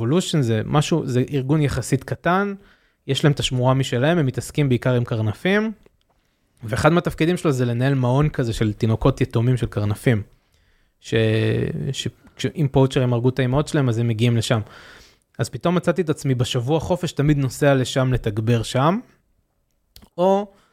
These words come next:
אה, בשמורה אחרת ששייכת לבעלים של המרכז שיקום, הייתי מסתובב עם ה-, עם הגששים, ובעצם מנסים למצוא קרנפים ולתעד את הפעילות שלהם, לראות שהם לא נפצעו או משהו כזה,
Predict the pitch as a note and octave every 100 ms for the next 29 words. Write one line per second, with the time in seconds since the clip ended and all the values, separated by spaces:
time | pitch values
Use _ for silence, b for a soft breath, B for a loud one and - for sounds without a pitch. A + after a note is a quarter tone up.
0 | b b _ B2 A#2+ A#2 A#2 - C3+ B2+
1 | D3+ C#3+ D3+ D3+ A2+ - A2+ - C3 C#3
2 | - - A#2 A#2 B2+ C3 A#2+ A#2 G#2+ A#2+
3 | - - A3+ F3 E3+ F#3+ F3 b b b
4 | b C3+ - B2+ D3+ D3+ C#3 B2 A#2 A2+
5 | A2 - b b b b B2+ B2 A#2+ -
6 | B2 - G3 A#3+ B3+ A3+ F3 B2+ C3+ D#3+
7 | F3+ E3 C#3 - E3 D3+ C#3 C#3+ - B2+
8 | A#2 - A3 C#3+ A#2 - B2 C#3+ C3+ -
9 | B2 E3+ - F#3 F3+ C3 B2+ - B2 A#2+
10 | A#2+ - C3+ C3+ B2 A#2+ - A#2 A#2 G3